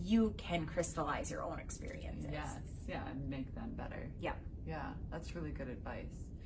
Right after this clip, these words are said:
Speaker 2: So wait, why am I talking? And opening up the crucial conversation or saying,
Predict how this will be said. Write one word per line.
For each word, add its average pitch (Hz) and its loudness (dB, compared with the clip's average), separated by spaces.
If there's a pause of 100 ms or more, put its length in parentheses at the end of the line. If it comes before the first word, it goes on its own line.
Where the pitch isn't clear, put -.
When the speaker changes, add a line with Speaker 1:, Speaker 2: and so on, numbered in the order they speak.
(220)
Speaker 2:
So 185 0 (100)
wait, 156 2 (400)
why 147 2
am 151 2
I 156 4
talking? - 0 (480)
And 143 2 (460)
opening 165 0
up 151 0
the 156 2
crucial - -2
conversation 143 0
or 151 -2
saying, 131 2